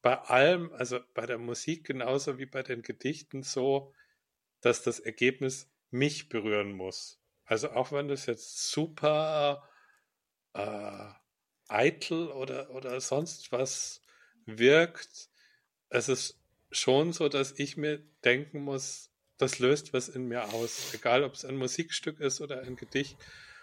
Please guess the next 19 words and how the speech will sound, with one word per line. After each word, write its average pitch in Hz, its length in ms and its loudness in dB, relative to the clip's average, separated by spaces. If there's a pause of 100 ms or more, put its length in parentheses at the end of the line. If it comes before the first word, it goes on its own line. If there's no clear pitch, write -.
(200)
Und 123 160 -2
wenn's 123 260 2
nix 139 280 -2
in 143 80 -6
mir 131 180 -4
auslöst, 131 540 0
dann 123 160 -8
ist 127 140 -10
es 147 220 -6
halt 107 160 -2
auch 104 160 -8
nix. - 420 -10
Dann 120 200 -8
ist 123 200 -8
es, - 580 -6 (960)
ja, 101 260 -4 (160)
dann 135 220 6
kann's, - 840 2
äh, 123 360 0